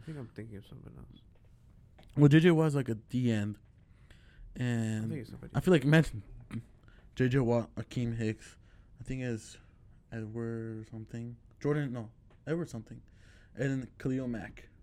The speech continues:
Speaker 1: Mm-hmm.
Speaker 2: Imagine that defense.
Speaker 1: Crazy.
Speaker 2: That'd be insane. But then,
Speaker 1: If,
Speaker 2: like,
Speaker 1: if only.
Speaker 2: if o-, right? If only. And then, like, okay, like, maybe Trubisky isn't the option. Maybe we should go to,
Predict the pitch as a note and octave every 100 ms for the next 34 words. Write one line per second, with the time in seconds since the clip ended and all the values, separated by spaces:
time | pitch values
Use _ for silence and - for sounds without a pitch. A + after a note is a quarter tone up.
0 | - A2 G#2 G#2 - - - - - -
1 | - - B2 B2 B2 A2+ A2 - G2 -
2 | - - - - - - - - - -
3 | F#2+ A2+ A2+ - - - - C3+ C3+ C3
4 | A#2+ A#2+ A#2 A#2 F2+ - - - - -
5 | - - - - - D#3+ F3+ G#3+ G#3+ E3+
6 | C3+ A#2 A#2+ A#2 A2+ A#2 - - - -
7 | A2 - A2 - G#2+ C3 A#2 A#2+ A2 -
8 | - - D3+ F3+ F#3+ D#3+ - - - C#3
9 | D3 F3+ D3+ C#3+ C#3+ E3 E3+ - D#3 C#3+
10 | - C#3 C3+ C3+ A#2 A#2+ C3 C3 C#3 C3
11 | C3 B2+ - B2 A#2+ A#2